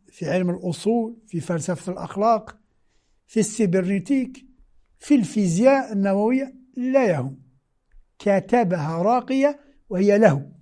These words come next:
لم يدفع دولارات ليكتب له، لا هو.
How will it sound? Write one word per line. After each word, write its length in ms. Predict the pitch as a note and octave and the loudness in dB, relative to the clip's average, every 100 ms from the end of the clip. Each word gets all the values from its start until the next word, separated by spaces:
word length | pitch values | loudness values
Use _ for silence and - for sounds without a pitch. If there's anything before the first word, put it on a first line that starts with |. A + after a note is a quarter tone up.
| _ _ _ - | _ _ _ -6
لم 200 | G#3 A3+ | 0 2
يدفع 340 | A3 - F3+ | 2 0 -4
دولارات 680 | D3 F3 F3 F3+ G3+ E3+ F3 | 0 2 2 4 2 0 -8
ليكتب 520 | D#3+ F#3+ - F#3+ D#3+ | -2 -2 -2 -2 -2
له، 240 | D3+ D#3 - _ _ _ _ _ _ _ _ _ _ _ _ _ | -4 -8 -16 _ _ _ _ _ _ _ _ _ _ _ _ _
لا 420 | F3+ G3 F#3+ C#3 _ _ | 0 2 2 -2 _ _
هو. 340 | - F#3+ C#3 | 0 0 0